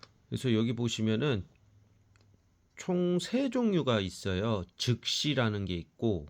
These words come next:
전투 후 그리고 전투 중 이렇게 세 종류가 있습니다. 그래서 어, 이거는 어, 전투를 할 때 발동이 되거든요.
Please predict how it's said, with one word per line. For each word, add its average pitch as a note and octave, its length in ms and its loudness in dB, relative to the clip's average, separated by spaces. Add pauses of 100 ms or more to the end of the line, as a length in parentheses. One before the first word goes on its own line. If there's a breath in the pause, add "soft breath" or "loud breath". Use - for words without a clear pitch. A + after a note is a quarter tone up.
(200)
전투 A#2 600 -2
후 A#3 360 0 (500)
그리고 F2 300 -4
전투 A2+ 520 -2
중 A2+ 360 0 (120)
이렇게 F2+ 280 -4
세 E3 320 0
종류가 G#2+ 500 0
있습니다. F2 580 -4 (840 loud breath)
그래서 G#2+ 580 2 (100)
어, G2 340 -2 (420)
이거는 A#2+ 600 2 (100)
어, G2 260 -2
전투를 D3+ 600 0
할 C#3 200 -4
때 A#2+ 320 2 (760)
발동이 B2 440 2
되거든요. G2 600 -4